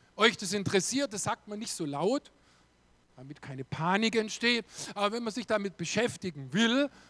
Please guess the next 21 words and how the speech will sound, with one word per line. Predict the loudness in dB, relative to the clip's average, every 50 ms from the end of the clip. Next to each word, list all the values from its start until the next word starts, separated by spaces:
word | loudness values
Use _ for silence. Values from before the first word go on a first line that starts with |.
| -18 -10
dann | -8 -8 -2
kommt | 2 2 2 2 2 -6
man | -6 -8
zu | -8 -10 -4
all | 0 0 2 2 0
diesen | -6 -6 -8 -8 -8 -8
Informationen. | -8 -8 -10 -8 -6 -6 -6 -6 -6 -8 -10 -14 -12 -10 -6 -6 -6 -6 -8 -10 -12 -18 -20 -20 -20 -20 -20 -14
Und | -6 -4
da | -4 -4
steht | -2 -4 -6 -6 -4
zum | -6 -6 -4
Beispiel | -4 -4 -4 -6 -10
als | -10 -10 -8
eine | -6 -4 -4 -2 -4 -2
der | -2 -4 -4 -4
allerersten, | -4 -4 -4 -6 -6 -4 -4 -4 -4 -4 -8 -10 -10 -10 -6 -4
wenn | -4 -2
man | 0 -2 -2 0
merkt, | 0 0 2 2 0 0 -2
dass | -6 -6 -6
irgendwie | -2 -4 -4 -4 -4 -6 -4 -4 -2 -2 -2